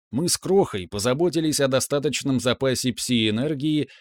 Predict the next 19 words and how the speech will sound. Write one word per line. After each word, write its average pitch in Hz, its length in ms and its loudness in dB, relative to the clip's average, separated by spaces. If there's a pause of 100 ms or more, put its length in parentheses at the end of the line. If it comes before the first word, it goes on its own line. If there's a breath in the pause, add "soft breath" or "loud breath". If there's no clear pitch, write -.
и 143 100 -2
создали 151 560 0
резервное 117 720 0
хранилище 135 800 0
энергетических 123 840 -2
кристаллов. - 680 -6 (1000)
Для 104 240 2
этого 175 360 2
мне 160 180 0
пришлось 151 480 0
пожертвовать 139 800 0
личной 123 460 0
тайной 120 420 2
заначкой, 131 720 -2
оставшейся 120 720 -2
на 104 160 0
острове 110 500 0
призрачных 101 640 -4
желаний. 104 520 -2